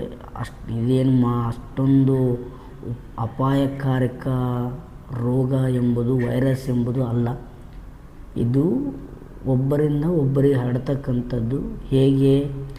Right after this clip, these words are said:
ನೆಗಡಿ, ಕೆಮ್ಮು ಇವು ನಾವು ಸೀನುವಾಗ ಬರ್ತಕ್ಕಂಥ ಒಂದಿಷ್ಟು ಕಣಗಳು ಬೇರೆಯವರ ದೇಹದಲ್ಲಿ ಸೇರಿಕೊಂಡಾಗ ಅವರಿಗೆ ಉಂಟಾಗ್ತಂಥ ರೋಗಗಳು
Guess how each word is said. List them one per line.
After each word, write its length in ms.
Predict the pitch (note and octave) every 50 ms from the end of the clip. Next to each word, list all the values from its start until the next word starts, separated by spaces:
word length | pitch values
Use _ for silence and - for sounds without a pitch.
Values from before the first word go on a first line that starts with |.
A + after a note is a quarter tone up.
| - - - - - - - -
ನೆಗಡಿ, 420 | B2+ C3 B2+ C3+ C#3+ C3+ C#3+ C3+
ಕೆಮ್ಮು 480 | C3+ C3+ C3+ B2 B2+ C3 C3+ C#3 C#3 D3+ E3+ - - - - - - - -
ಇವು 360 | C3+ C3 B2+ B2+ C#3 E3 - - - - - - - - - - -
ನಾವು 460 | C3 B2+ C3 C3 B2+ B2 B2 A#2+ A2+
ಸೀನುವಾಗ 800 | - - - - C3+ C#3 D3 D3+ D3 C#3+ C#3 C#3 C3+ C3+ C3 C3+ C#3+ D#3+ - - - - - - C#3+ C3
ಬರ್ತಕ್ಕಂಥ 840 | C3 B2+ B2 - - - D#3 C#3+ C#3 - - - C3+ C3 B2 - C#3+
ಒಂದಿಷ್ಟು 600 | C3+ B2+ B2 B2 B2 B2 C3+ C3 - - - -
ಕಣಗಳು 460 | - - B2 B2+ C3 C3+ C3 C3 C#3+
ಬೇರೆಯವರ 840 | D3 C#3 B2+ C3 B2+ C3 C3 C3+ C#3 C#3 C#3+ C#3+ C#3 C#3+ C#3+ C#3 C3+ D#3 F#3 - - - - - - - - - A#2+ B2+
ದೇಹದಲ್ಲಿ 420 | C3+ C3+ C3+ C3+ C3+ C3 B2+ B2
ಸೇರಿಕೊಂಡಾಗ 720 | - B2+ B2 B2+ B2+ B2+ - C3 B2 B2 B2 B2 A#2+ B2 C3+ D#3 F#3 - - - - - - - - - - - - -
ಅವರಿಗೆ 840 | C3 C3 C#3 C3+ C3+ C3+ C3 C3+ B2+ C3 D#3+ E3+ F3 - F3 - -
ಉಂಟಾಗ್ತಂಥ 800 | C3+ B2 - - - C3 C3 B2 B2+ C3 C3+ B2 A#2+ A2+ - - B2+
ರೋಗಗಳು 840 | C3+ C#3+ D3+ C3+ B2+ B2+ B2+ B2 B2 A#2+ A#2+ A#2+ C3 F3 B3